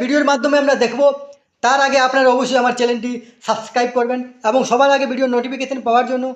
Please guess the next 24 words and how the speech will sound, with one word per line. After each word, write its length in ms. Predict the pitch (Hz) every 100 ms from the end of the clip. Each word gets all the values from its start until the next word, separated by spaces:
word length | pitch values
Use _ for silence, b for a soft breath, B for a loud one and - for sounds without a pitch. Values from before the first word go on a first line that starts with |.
| B _
সামনের 300 | 196 226 254 240
যে 60 | 226
বেল 120 | 240 240
আইকন 180 | 247 240
আছে 120 | 220 214
সেখানে 180 | 220 226
প্রেস 160 | 233 233
করে 120 | 247 220
নোটিফিকেশন 400 | 214 226 226 226
অল 80 | 208 208
করে 100 | 226
রাখবেন 240 | 202 220 240 B B B
এবং 120 | 233 277 240
ভিডিওর 240 | 277 254
সাথে 160 | 269 262
লাইক, 140 | 226 220
কমেন্ট, 200 | 233 233
শেয়ার 120 | 190 160
করবেন। 200 | 160 127 120 b -
তাহলে 160 | 247 285
আসুন 200 | 285 269 170 - 226
আমরা 140 | 247 254
দেখে 140 | 247
নিই। 100 | 233